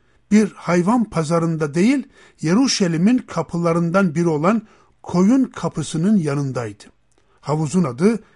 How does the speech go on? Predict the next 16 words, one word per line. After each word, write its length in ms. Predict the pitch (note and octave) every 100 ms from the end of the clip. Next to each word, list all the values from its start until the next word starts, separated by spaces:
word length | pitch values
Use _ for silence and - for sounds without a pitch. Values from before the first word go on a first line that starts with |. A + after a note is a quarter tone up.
| _ _ D3+
Beytsayda'ydı 1120 | D3+ A#2+ - E3+ E3+ D3 B2 A#2 G#2 G#3+ A3
ve 180 | F#3 - _ _ _
bu 160 | A#3+ A#3
ad 140 | F#3
İbranice'de 880 | - D#3+ C#3+ F3 G3+ C#3+ C3+ E3 G#3+ G#3+ _
zeytin 720 | C3+ C3 E3 D#3+ - C4 A3+
evi 200 | C#3 D3
ya 180 | A#3+ G3
da 180 | G3 E3 - _ -
merhamet 760 | D3 D#3 C3 D#3+ F#3 F3 -
evi 220 | D#3 D3 D3+ -
anlamına 420 | D3 C#3 C3+ B2+
geliyordu. 520 | A#2+ A#2 A2 G2+ - _ _ _ _ _ _ _ _
Havuz 500 | C3 C3+ B3 A#3 - _ _ _ -
beş 380 | F#3+ G3+ - -
eyvanlıydı. 640 | D#3+ D3 C#3 C3+ C3 A2